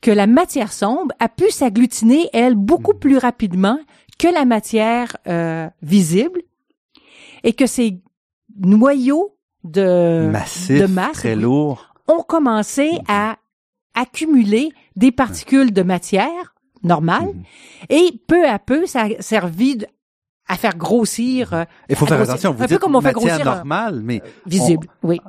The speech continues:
Speaker 2: parce que la matière anormale, si on veut, serait cinq fois plus présente
Speaker 1: Voilà.
Speaker 2: dans l'univers que no-,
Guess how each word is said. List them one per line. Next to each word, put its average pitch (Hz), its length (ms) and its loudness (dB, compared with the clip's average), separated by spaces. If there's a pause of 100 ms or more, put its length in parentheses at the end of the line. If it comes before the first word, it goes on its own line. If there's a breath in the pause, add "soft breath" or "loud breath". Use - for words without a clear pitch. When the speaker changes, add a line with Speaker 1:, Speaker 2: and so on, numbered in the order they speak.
Speaker 2:
parce - 220 -4
que 135 60 0
la 107 380 0
matière 107 360 -2
anormale, 127 440 0
si - 100 -10
on 113 60 -2
veut, 156 100 -2
serait - 200 -10
cinq 165 360 -2
fois 117 200 -2
plus 127 200 -6
présente 131 540 -4 (280 soft breath)
Speaker 1:
Voilà. 185 160 2
Speaker 2:
dans 110 60 -2
l'univers 113 380 -2
que - 140 0
no-, 113 240 0